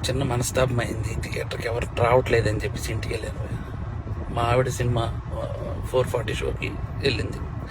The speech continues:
నేను ఫైవ్ ఓ క్లాక్కి ఇంటికి వెళ్ళిపోతున్నానని చెప్పాను. "నువ్వు సినిమా చూసిరా, నేను ఇంటికి వెళ్తున్నాను" అన్నాను భయ్యా. మా ఆవిడ పరిగెత్తుకొని వచ్చి, పరిగెత్తుకొని వచ్చేసింది భయ్యా. నాకు అప్పుడు అనిపించిపోయింది,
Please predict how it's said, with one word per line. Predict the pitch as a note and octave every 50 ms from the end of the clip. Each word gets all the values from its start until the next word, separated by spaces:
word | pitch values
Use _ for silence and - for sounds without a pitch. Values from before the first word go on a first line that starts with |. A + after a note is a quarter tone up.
| - - - - - -
నేను | C3 A#2+ A#2
ఫైవ్ | B2 B2 B2+ B2+
ఓ | B2+
క్లాక్కి | A#2+ B2+ B2 B2 B2 - - D3+
ఇంటికి | D3 C3+ C3 A#2+ B2 - - C3
వెళ్ళిపోతున్నానని | A#2+ A#2 - - - - F#2+ G2 - -
చెప్పాను. | - - - - - - - - - - - - - - - - - - - - - - - - - - - - - - - - - - - - - - - - - - - - - - - - - - - - - - - - - D#3+
"నువ్వు | D#3 D3+
సినిమా | C#3 D#3 D3 D#3 E3 E3 E3 D#3+
చూసిరా, | D3 C3+ - C#3+ D3+ E3+
నేను | E3 D3+ C3+
ఇంటికి | C3 B2+ B2+ C3+ C#3+
వెళ్తున్నాను" | C#3 B2+ - C3 A#2+ A#2+ A#2+
అన్నాను | A#2 A2+ A2 C3 A#2+ -
భయ్యా. | A#2+ B2 -
మా | - - A#2+
ఆవిడ | A#2 A#2+ C#3+ D#3+
పరిగెత్తుకొని | D3+ - A#2+ B2 C#3+ D#3+ D#3+ - - - C#3 B2
వచ్చి, | A#2 - - - B2+ - B2 - - - - - - - -
పరిగెత్తుకొని | C3+ D3 D3 E3+ E3 - - E3 D3+
వచ్చేసింది | B2+ - B2+ B2 - - -
భయ్యా. | A#2+ A#2+ - - - - - - - - - - - - - - -
నాకు | A#2+ C3+ B2
అప్పుడు | A#2+ A2+ B2 A#2+
అనిపించిపోయింది, | A#2+ C3 D3 D3 B2+ - D3+ - - - -